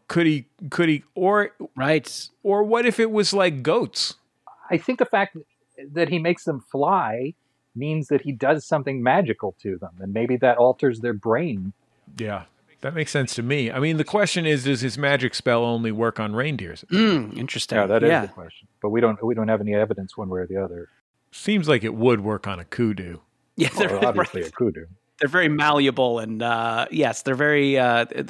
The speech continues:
Speaker 2: they're very open to magic, I've heard.
Speaker 1: Who among us has not mesmerized a kudu?
Speaker 2: <laughs>
Speaker 3: Or an ibex.
Speaker 2: Yeah, an ibex.
Speaker 1: Yeah.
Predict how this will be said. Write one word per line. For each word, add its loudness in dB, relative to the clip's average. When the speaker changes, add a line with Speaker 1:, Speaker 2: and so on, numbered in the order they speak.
Speaker 2:
they're 0
very 0
open 0
to -8
magic, -6
I've -8
heard. -4
Speaker 1:
Who 0
among 0
us 0
has -4
not 0
mesmerized 0
a -6
kudu? -4
Speaker 2:
<laughs> -2
Speaker 3:
Or 4
an 0
ibex. 0
Speaker 2:
Yeah, 2
an 2
ibex. 2
Speaker 1:
Yeah. 2